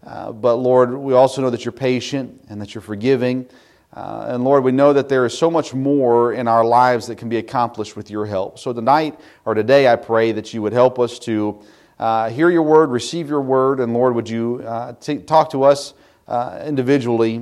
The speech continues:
where we need to improve, where we need to change, where we need to be encouraged. Uh, Lord, would you just, uh, open our hearts today to receive what you'd have for us. And I pray this in Jesus' name. Amen.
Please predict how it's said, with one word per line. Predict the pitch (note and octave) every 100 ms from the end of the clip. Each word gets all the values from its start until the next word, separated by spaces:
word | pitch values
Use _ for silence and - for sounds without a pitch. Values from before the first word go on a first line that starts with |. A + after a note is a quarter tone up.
| A#2+
where | - A#2
we | A2+ A#2+
need | B2+ B2+
to | B2+ A#2+ A#2+
improve, | G2+ - D3 D3 C#3+ A#2+
where | A2+
we | A2
need | A#2+
to | G#2
change, | - C3+ C3 C3 A#2+
where | A2
we |
need | A2+ A#2
to |
be | B2+
encouraged. | B2+ - D3+ C#3 G#2 G2+ - _ _ _ _
Uh, | - -
Lord, | A2+ A#2 A2+
would | A2
you | G#2+
just, | G#2+ A2 - -
uh, | A#2+ A#2+
open | - B2+ B2
our | A2+
hearts | A2 A2 -
today | - G#2 G2+
to | G2
receive | F#2+ F2 B2 G#2
what | G2 -
you'd | G2
have | F#2+ F#2
for | - E2 E2+
us. | -
And | G#2
I |
pray | - A2+
this | A2 G#2
in | G#2
Jesus' | F#2 A#2+ B2+ A2 -
name. | G2+ G2 F#2+ _ - - _
Amen. | - G2 A2 C3+ A#2 G2+